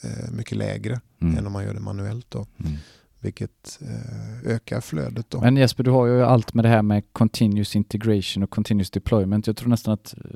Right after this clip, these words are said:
Speaker 2: vi får bara säga vad det är också och sen spinna vidare på det, för det är ju också en stor, stor del i just
Speaker 1: Ja.
Speaker 2: det arbetet.
Speaker 1: Vi får väl ha respekt för, för er som lyssnar på att, eh, vi kanske, är det mer att vi pret-, pratar lite över huvudet på folk här nu, eller?
Speaker 2: Eh,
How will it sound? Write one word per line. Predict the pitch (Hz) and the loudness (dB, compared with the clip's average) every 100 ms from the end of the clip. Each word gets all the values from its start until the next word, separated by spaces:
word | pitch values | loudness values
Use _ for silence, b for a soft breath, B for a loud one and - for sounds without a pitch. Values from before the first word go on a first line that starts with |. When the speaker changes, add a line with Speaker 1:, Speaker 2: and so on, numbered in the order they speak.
| - - | -14 -10
Speaker 2:
vi | 101 | -8
får | - 104 101 - | -4 -4 -4 -10
bara | 107 104 98 | 0 2 2
säga | - 107 104 | 4 4 4
vad | 104 | 2
det | 101 104 98 104 | 2 2 2 2
är | 110 | 2
också | - - | 0 -4
och | 98 90 | -4 -2
sen | 98 | -4
spinna | 92 104 95 | -4 -2 0
vidare | 98 92 95 | 0 0 -2
på | 113 | -2
det, | 101 | -2
för | - | -2
det | 104 | 2
är | 104 | 2
ju | 107 | 2
också | - 107 | 0 -4
en | |
stor, | - 107 95 - _ _ b b - | -2 -6 -6 -12 _ _ b b -8
stor | - 110 95 | -4 -2 0
del | 92 87 | -2 -2
i | 90 87 87 | -4 -4 -8
just | 107 104 | -4 2
Speaker 1:
Ja. | 135 147 | 6 6
Speaker 2:
det | 107 | 4
arbetet. | 104 90 - - - - | 2 -2 -2 -12 -12 -4
Speaker 1:
Vi | 151 143 | 2 2
får | 151 135 | 4 4
väl | 139 | 6
ha | 131 | 6
respekt | 127 - 123 | 6 4 2
för, | - 127 120 | 0 -2 -2
för | 127 | -2
er | 117 117 | 0 0
som | 123 117 | 0 -4
lyssnar | 110 113 113 | -4 -4 -4
på | 117 | 0
att, | 113 - | -2 -2
eh, | 113 110 110 110 | -6 -6 -6 -6
vi | |
kanske, | - 117 - | -8 -10 -6
är | 110 107 107 120 123 | -6 -4 -6 -4 0
det | |
mer | 123 | 4
att | 120 113 | 4 4
vi | 120 | 2
pret-, | - 120 - | 4 0 2
pratar | - 123 117 | 0 2 2
lite | 113 117 | 2 2
över | 117 | 2
huvudet | 120 113 | 2 0
på | - | -2
folk | 139 120 - | -4 -2 -4
här | 113 | -6
nu, | 107 | -4
eller? | 120 131 | -4 -6
Speaker 2:
Eh, | 131 113 - | -8 -10 -12